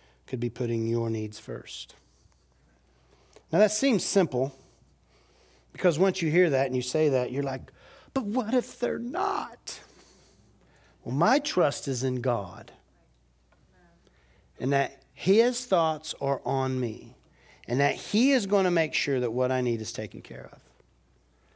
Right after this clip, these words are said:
And if, if you start, just think if everyone in this room started putting each other's needs first, just in this room,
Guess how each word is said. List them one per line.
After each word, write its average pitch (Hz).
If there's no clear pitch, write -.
And 143
if, 135
if -
you 185
start, 160
just 233
think 214
if 147
everyone 220
in 185
this 170
room 147
started 170
putting 135
each 196
other's 156
needs 135
first, -
just 254
in 226
this 185
room, 165